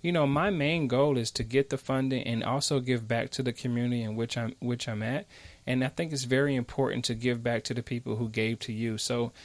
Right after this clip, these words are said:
if you wanna be a part of this fundraiser, by all means, go to gofundme dot com forward slash baby authors.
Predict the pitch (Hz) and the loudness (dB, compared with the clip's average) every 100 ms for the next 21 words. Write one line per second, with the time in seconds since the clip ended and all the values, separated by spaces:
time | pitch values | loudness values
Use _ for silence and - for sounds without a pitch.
0 | - - - 139 135 147 190 208 196 180 | -20 -10 2 4 4 4 4 6 6 4
1 | - 170 160 151 147 - 147 143 139 143 | 8 6 6 2 0 2 2 4 4 4
2 | 139 143 139 - 131 131 123 143 151 131 | 4 0 0 -2 2 4 4 4 4 4
3 | 127 123 - 135 151 - 151 139 127 - | 2 2 2 2 2 0 2 2 2 -2
4 | - - 117 131 151 - 147 143 139 139 | -14 -16 2 6 6 4 2 4 2 2
5 | 139 135 - - - 123 123 - - 143 | 2 -2 -12 -12 -4 2 4 4 2 0
6 | 139 139 131 - 131 127 - 127 123 117 | 2 0 -4 -2 0 0 0 -2 -2 -2
7 | - 117 113 - 127 139 - 143 139 | -2 -2 -2 0 2 2 0 -4 -6